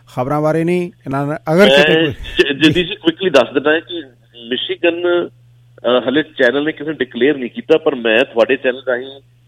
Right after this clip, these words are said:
Speaker 2: ਗੁਸਤਾਖੀ ਕਰਕੇ ਡਿਕਲੇਅਰ ਕਰਨ ਲੱਗਾ, ਕਰ ਸਕਦਾ ਹਾਂ, ਕਿਉਂਕਿ ਮਿਸ਼ੀ-,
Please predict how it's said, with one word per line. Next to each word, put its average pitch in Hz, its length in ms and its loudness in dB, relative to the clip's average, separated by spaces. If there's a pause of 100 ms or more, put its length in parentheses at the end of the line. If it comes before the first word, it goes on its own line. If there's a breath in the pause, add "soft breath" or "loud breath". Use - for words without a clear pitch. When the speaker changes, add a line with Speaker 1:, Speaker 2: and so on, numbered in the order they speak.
(180)
Speaker 2:
ਗੁਸਤਾਖੀ 123 440 -6
ਕਰਕੇ 131 400 -2
ਡਿਕਲੇਅਰ 127 360 0
ਕਰਨ 120 260 -2
ਲੱਗਾ, 104 300 -4 (180)
ਕਰ 113 140 2
ਸਕਦਾ 110 320 0
ਹਾਂ, 143 120 2
ਕਿਉਂਕਿ 156 320 -10 (440 soft breath)
ਮਿਸ਼ੀ-, 139 280 0